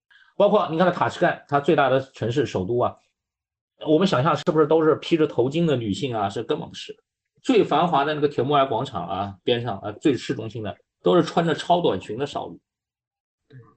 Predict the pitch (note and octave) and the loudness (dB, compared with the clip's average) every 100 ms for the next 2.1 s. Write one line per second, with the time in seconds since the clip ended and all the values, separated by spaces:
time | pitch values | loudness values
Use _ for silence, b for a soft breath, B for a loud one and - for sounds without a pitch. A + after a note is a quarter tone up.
0 | _ - C3+ F#3+ A3 - G#3+ G#3+ A#3 G2+ | _ -2 0 4 2 2 0 2 0 -2
1 | A2+ C3 G2+ G2+ F#2+ G2 F#3 E3+ E3 D#3 | 0 0 0 0 2 2 0 -2 -4 -6
2 | C#3+ | -8